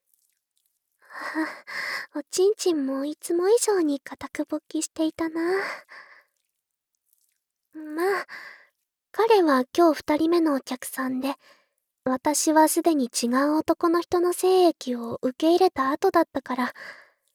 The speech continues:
一番に仲出ししたかったって、そのことだけはずっ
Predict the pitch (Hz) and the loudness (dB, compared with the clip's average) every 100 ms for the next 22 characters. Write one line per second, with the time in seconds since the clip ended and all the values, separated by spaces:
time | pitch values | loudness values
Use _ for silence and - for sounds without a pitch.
0 | _ _ _ - 262 - 320 311 285 247 | _ _ _ -6 -2 0 2 2 2 0
1 | 233 247 285 285 294 330 311 - 339 330 | -2 -4 -4 -2 -2 0 0 0 0 0
2 | - _ - 302 - _ _ _ _ 262 | -2 _ -4 -4 -4 _ _ _ _ -12
3 | 247 _ _ _ _ _ _ _ _ _ | -12 _ _ _ _ _ _ _ _ _
4 | _ _ _ - - 226 254 - 311 370 | _ _ _ -16 -10 -8 -6 -6 -2 0
5 | 349 320 - 294 262 226 220 _ _ - | 0 0 0 0 0 -4 -6 _ _ -14